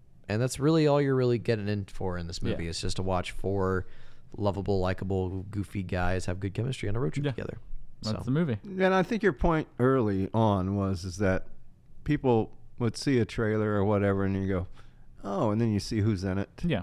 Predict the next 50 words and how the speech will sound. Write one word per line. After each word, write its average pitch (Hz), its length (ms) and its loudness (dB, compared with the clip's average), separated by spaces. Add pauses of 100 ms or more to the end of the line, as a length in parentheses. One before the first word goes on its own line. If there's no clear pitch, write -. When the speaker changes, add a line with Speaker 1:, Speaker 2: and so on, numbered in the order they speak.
(120)
Speaker 3:
You're 143 100 0
like, - 100 -10 (460)
"Oh, 226 100 -2
yeah, 226 160 0
I 175 60 2
might 139 180 0
go 101 100 -6
s-, - 180 -8
I 190 100 2
Speaker 2:
Yeah. 185 80 4
Speaker 3:
like 117 120 0
that - 200 -4
guy," 90 180 -4
Speaker 2:
Those 233 160 4
Speaker 3:
or, 123 80 0
"I 165 60 4
like 123 240 2
that 95 180 -8
guy," 98 220 -4
or, 135 60 -2
"He's 160 100 2
Speaker 2:
I 247 40 6
like, 269 180 2
Speaker 3:
funny." 120 240 2
Speaker 2:
I 214 40 4
like 202 140 2
some 175 120 0
of 143 60 4
those 127 140 2
guys. 117 180 2
They 147 80 0
got, 135 160 2
they 135 80 0
seem 139 140 0
like 120 100 2
they 110 60 -2
got 101 100 2
Speaker 3:
Yeah. - 100 -2
Speaker 2:
good 95 60 -8
chemistry. 107 280 0
That's, 202 120 0
that 196 300 0
looks 202 160 2
like 131 160 4
something 92 260 0
I 80 80 -8
could 95 140 -8
watch. 87 320 0 (160)
Speaker 3:
Yeah. 175 260 0
Speaker 1:
Yeah, 107 200 -4